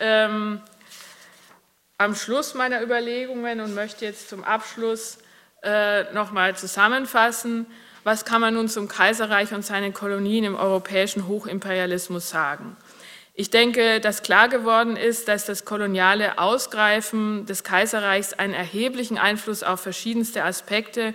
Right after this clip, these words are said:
des Alltags, der Politik und insgesamt des deutschen Selbstverständnisses in der Zeitspanne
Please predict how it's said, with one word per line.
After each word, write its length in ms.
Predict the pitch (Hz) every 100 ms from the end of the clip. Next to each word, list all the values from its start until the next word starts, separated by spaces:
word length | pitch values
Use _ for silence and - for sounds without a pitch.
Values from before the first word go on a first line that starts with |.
| - - -
des 180 | 180 -
Alltags, 680 | 190 233 240 233 220 220 -
der 140 | 196
Politik 520 | 190 196 190 - 254 254 - - - -
und 160 | 214
insgesamt 640 | 220 240 233 226 220 202 202
des 140 | 196
deutschen 360 | 196 202 202 202
Selbstverständnisses 1120 | 202 190 196 208 196 190 196 202 196 190 -
in 120 | 202
der 140 | 185
Zeitspanne 760 | 180 190 190 - - 196 196 190